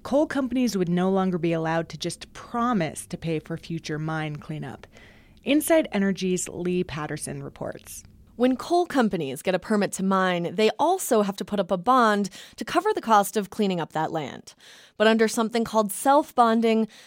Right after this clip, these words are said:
Speaker 2: companies can ensure future cleanup based only on their own financial strength. It costs little or nothing.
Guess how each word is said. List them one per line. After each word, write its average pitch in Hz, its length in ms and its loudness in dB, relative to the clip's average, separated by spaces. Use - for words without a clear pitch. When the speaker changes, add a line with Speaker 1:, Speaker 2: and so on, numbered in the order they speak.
Speaker 2:
companies 247 480 4
can 233 160 0
ensure 240 480 2
future 220 340 -4
cleanup 262 560 0
based 254 380 0
only 330 360 2
on 226 220 2
their 226 140 4
own 190 180 2
financial 180 420 -2
strength. - 600 -2
It 262 140 0
costs 277 280 0
little 294 440 -2
or 233 100 2
nothing. 208 380 0